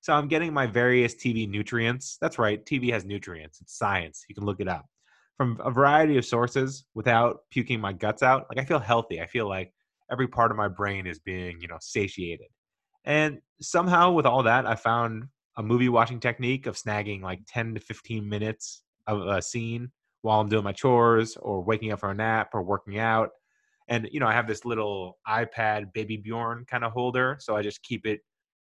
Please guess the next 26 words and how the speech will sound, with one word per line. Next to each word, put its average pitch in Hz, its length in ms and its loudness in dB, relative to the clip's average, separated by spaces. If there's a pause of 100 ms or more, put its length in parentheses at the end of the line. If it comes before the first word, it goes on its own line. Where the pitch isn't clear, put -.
(140)
kind 107 140 0
of 87 100 -6
with 113 240 -2
me 120 320 -4
so 104 160 -6
I 101 80 -2
can 101 180 -12
just, 101 300 -10
uh, 87 240 -8 (260)
you 120 100 -8
know, 107 60 -2
I 95 80 -4
can 101 160 -8
enjoy 104 380 -6
movies 104 340 -6
on 98 120 -4
the 92 80 -8
go. 117 420 4 (640)
Wow, 92 140 -4
that 87 100 -6
sounds, 101 200 -2
<laughs> 95 260 6
that 147 100 2
sounds 107 220 -2
really 98 180 -4
strange 95 500 -10